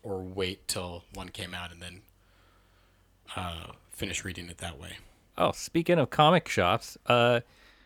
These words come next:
Speaker 2: I don't live in Tacoma, but if you do, uh, head on down to Destiny City Comics. Uh, that shop was,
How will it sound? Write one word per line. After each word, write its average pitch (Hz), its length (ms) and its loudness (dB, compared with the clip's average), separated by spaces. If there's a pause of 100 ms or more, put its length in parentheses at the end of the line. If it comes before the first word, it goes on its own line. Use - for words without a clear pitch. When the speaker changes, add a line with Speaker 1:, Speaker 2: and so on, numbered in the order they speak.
(160)
Speaker 2:
I 127 80 12
don't 156 180 12
live 135 140 8
in 131 100 6
Tacoma, 117 400 4
but 104 260 6
if 110 200 0
you 113 220 2
do, 104 460 2 (100)
uh, 113 240 4
head 143 200 2
on 143 180 4
down 147 280 2
to 139 540 2
Destiny 127 680 2
City 139 320 2
Comics. - 640 -2 (560)
Uh, 95 340 0
that 113 220 2
shop - 440 4
was, 98 840 2